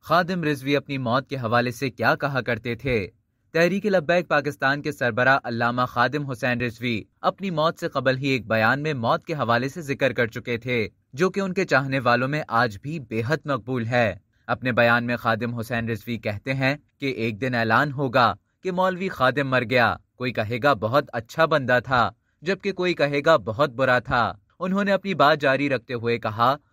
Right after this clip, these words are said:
"दो बातें होती हैं, या अच्छा था या बुरा इंसान था, दरमियानी कोई बात नहीं होती।" बयान सुनने वालों को मुखातिब करते हुए खादिम हुसैन रिजवी कहते हैं,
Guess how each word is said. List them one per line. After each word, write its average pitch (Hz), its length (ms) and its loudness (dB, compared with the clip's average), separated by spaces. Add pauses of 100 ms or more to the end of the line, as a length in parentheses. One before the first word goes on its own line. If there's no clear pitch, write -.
(140)
"दो 156 200 0
बातें 147 300 4
होती 127 340 -4
हैं, 117 320 -2 (160)
या 120 220 2
अच्छा 147 320 0
था 170 300 -2 (260)
या 180 140 2
बुरा 147 260 4
इंसान 123 440 -2
था, 113 340 0 (260)
दरमियानी 120 500 -2
कोई 127 220 -6
बात 117 360 2
नहीं 131 260 -6
होती।" 123 500 -4 (220)
बयान 123 300 2
सुनने 123 220 -4
वालों 117 260 2
को 123 120 -4
मुखातिब 117 460 -2
करते 120 280 -4
हुए 120 260 0
खादिम 120 360 0
हुसैन 120 440 -2
रिजवी 123 300 -4
कहते 117 360 -4
हैं, 147 260 2